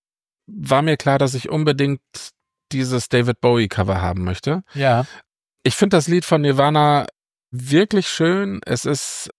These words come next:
Speaker 1: der Text beschäftigt sich mit Themen wie Identität, Selbstentfremdung und psychischer Instabilität, was natürlich besonders interessant ist, wenn man weiß, dass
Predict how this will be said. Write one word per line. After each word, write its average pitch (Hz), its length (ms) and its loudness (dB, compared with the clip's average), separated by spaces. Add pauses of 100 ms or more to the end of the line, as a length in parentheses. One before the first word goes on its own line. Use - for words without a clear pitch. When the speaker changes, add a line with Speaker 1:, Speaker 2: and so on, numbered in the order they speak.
(1200)
Speaker 1:
der 113 240 2
Text - 560 -2 (720)
beschäftigt 147 460 -2
sich 139 160 -6
mit 139 160 -2
Themen 151 400 0
wie 131 280 0 (360)
Identität, 131 720 0
Selbstentfremdung 135 1000 -2
und 123 300 -4
psychischer 139 580 0
Instabilität, 110 1040 -2 (600)
was 131 680 -2
natürlich 139 380 2
besonders 135 380 0
interessant 139 440 -2
ist, 123 140 -4
wenn 127 120 0
man 127 200 0
weiß, 123 340 0
dass - 540 -4